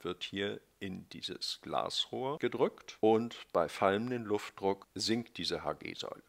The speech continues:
Die internationale Höhenformel habe ich in einer physikalischen Formelsammlung gefunden und wer möchte, kann den Zusammenhang unter anderem genauer bei Wikipedia nachlesen. Der Druck in Abhängigkeit der Höhe ergibt sich mit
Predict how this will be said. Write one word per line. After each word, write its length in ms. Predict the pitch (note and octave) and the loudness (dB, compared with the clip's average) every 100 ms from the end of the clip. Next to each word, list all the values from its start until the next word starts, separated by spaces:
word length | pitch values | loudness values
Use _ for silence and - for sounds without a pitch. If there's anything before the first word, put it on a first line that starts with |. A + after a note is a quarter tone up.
| _ _ _ _ _ _ - | _ _ _ _ _ _ -4
Die 220 | A2 F#2 | 0 0
internationale 880 | - D3 F3 C3+ G2+ - E2+ E2 E2+ | -2 -2 2 2 0 -4 -6 -8 -8
Höhenformel 720 | E2 E2 - - A#2+ F3+ G3+ - | -10 -12 -6 -2 0 -2 -4 -2
habe 280 | G2+ A2+ A2+ | 4 4 2
ich 140 | - | -2
in 100 | - | -2
einer 240 | F#2 F#2 | -2 -2
physikalischen 720 | F#2+ - F#2+ F2+ F2 E2+ E2+ | -10 -12 -10 -2 0 0 -6
Formelsammlung 640 | - F2+ A2+ B2 B2 B2+ B2 | -2 -2 -2 -2 -2 -4 -4
gefunden 520 | B2+ - A2+ C3 B2+ | -4 -2 -2 -2 -4
und 220 | - F2+ | -4 -2
wer 80 | F2+ | 0
möchte, 540 | E2 F2 - B2 C3 | 0 -2 0 0 -2
kann 240 | - - F#2+ | -4 -4 -4
den 160 | F2 | -2
Zusammenhang 600 | - F2+ E2+ F2+ F#2 G#2+ A2 | -4 -2 0 0 0 0 -2
unter 540 | - A#2 - G2 - | -6 -4 0 0 0
anderem 440 | - F2+ G#2 A2+ | -6 -4 -4 -4
genauer 600 | G#2 F2 E2 E2+ G#2 - | -6 -4 -2 2 2 2
bei 240 | E2+ D#2+ D#2+ - - | 0 -2 -4 -12 -10
Wikipedia 920 | F#2+ - G2+ - - G#2+ B2+ G2 D2 | -10 -8 -10 -10 -8 -6 -4 -4 -4
nachlesen. 600 | - - - - - - _ - | -8 -12 -12 -14 -16 -20 _ -4
Der 140 | G2 | -2
Druck 360 | - A#2+ F#3+ - | 0 0 0 -4
in 120 | F#2+ | -4
Abhängigkeit 680 | F2+ - G2+ G#2+ - - F2+ | -2 -4 -6 -6 -4 -2 -2
der 120 | - | -4
Höhe 340 | F2 F#2 A#2 - | -4 -4 -4 -4
ergibt 360 | G2+ G2 G2+ - | -6 -4 -6 -4
sich 280 | C3 C3 - | -2 -2 -2
mit 280 | F2+ - | -4 -4